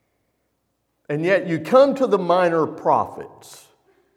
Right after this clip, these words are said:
in that long series of memory. And you come to Amos, Obadiah, Jonah, Micah,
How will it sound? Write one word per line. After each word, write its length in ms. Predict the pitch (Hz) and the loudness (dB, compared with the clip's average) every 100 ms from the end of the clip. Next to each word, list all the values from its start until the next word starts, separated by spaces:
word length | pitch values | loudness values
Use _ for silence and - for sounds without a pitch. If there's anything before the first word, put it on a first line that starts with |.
| _ _ 123 | _ _ -12
in 260 | 123 110 | -10 -4
that 320 | 117 117 - | 0 0 -2
long 920 | 120 113 123 131 143 139 135 120 110 - | -4 0 2 4 6 6 6 2 -2 -10
series 1040 | - 123 107 104 101 90 82 90 - - - _ _ _ _ _ _ _ _ _ _ _ _ _ _ _ | -8 -4 -4 -4 -4 -8 -12 -16 -18 -20 -20 _ _ _ _ _ _ _ _ _ _ _ _ _ _ _
of 560 | - 113 107 95 - - - _ _ _ _ _ _ _ - | -4 -2 -2 -6 -16 -20 -20 _ _ _ _ _ _ _ -14
memory. 580 | 135 123 113 104 110 131 - - _ _ _ _ _ _ _ _ _ _ _ _ _ _ _ _ _ _ _ _ _ _ _ _ _ - | -10 -8 -6 -6 -6 -10 -18 -20 _ _ _ _ _ _ _ _ _ _ _ _ _ _ _ _ _ _ _ _ _ _ _ _ _ -4
And 160 | 160 | -2
you 100 | 156 | -2
come 280 | 151 214 208 | 0 0 0
to 320 | - 165 139 127 | 2 4 4 2
Amos, 540 | 160 185 190 165 - 135 | 2 2 -2 -6 -6 -2
Obadiah, 600 | 165 156 156 165 165 160 - | 0 0 0 -2 -6 -10 -12
Jonah, 540 | 113 143 147 151 147 - - - | -6 -4 -4 -6 -10 -16 -20 -8
Micah, 520 | 123 131 131 143 | -6 -6 -8 -12